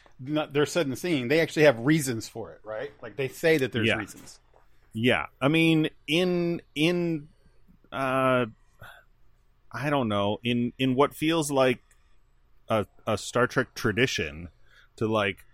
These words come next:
Speaker 2: "Hey, we wanna do this thing. All right, how can we, how can we justify that?" Like, when we were doing Klingons and Dragons, uh, we played in person one time, and we did a time loop, uh, story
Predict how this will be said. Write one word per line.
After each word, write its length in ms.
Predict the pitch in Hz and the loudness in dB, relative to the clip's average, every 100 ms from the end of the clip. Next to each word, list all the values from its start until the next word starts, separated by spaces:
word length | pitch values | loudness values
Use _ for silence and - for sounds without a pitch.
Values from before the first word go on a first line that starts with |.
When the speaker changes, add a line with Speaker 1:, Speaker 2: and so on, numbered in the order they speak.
| _ | _
Speaker 2:
"Hey, 300 | - 165 151 | -8 -2 0
we 160 | 120 156 | 0 0
wanna 260 | 190 165 135 | 0 0 -2
do 460 | 135 135 131 123 | -2 -2 -2 -4
this 360 | 110 135 123 - | 0 2 2 -2
thing. 520 | 139 123 78 - - _ _ - _ | -2 -2 -4 -12 -20 _ _ -20 _
All 80 | 123 | -6
right, 220 | 110 95 | -2 -4
how 240 | - 127 147 | -4 -4 -4
can 300 | - 139 127 | -4 -4 0
we, 500 | 123 120 120 120 113 - _ _ _ - | 0 0 0 -2 -4 -10 _ _ _ -8
how 120 | - | -8
can 180 | - 135 | -4 -2
we 140 | 123 | -2
justify 480 | 113 127 - - 92 | 0 0 0 -6 -6
that?" 240 | 82 82 - | -6 -8 -4
Like, 160 | 101 | -4
when 140 | 120 123 | -2 0
we 140 | 135 | 2
were 120 | 147 | 2
doing 500 | 120 135 131 127 120 - | 0 0 0 0 -4 -2
Klingons 340 | 139 131 110 | -2 0 -2
and 60 | 87 | -4
Dragons, 640 | 104 117 104 87 90 - - _ _ - | -2 0 0 -6 -8 -12 -16 _ _ -4
uh, 200 | 101 95 | -2 -2
we 160 | 92 107 | -4 -6
played 320 | - 117 113 | 0 2 2
in 160 | 110 110 | 0 2
person 400 | 123 113 98 90 | 2 2 -2 -2
one 180 | 107 104 | -2 -2
time, 560 | 113 113 92 85 90 - _ _ - | -2 -2 -2 -6 -10 -14 _ _ -6
and 300 | 104 95 92 | -4 -4 -6
we 120 | 98 | -4
did 180 | 107 110 | -2 -2
a 80 | |
time 400 | - - 135 135 104 | -4 -4 0 0 0
loop, 220 | 95 - - - _ _ - _ _ _ - _ _ | -4 -6 -8 -8 _ _ -20 _ _ _ -20 _ _
uh, 320 | 98 90 85 | -4 -2 -4
story 500 | 82 - 117 87 - | -6 -2 0 0 -6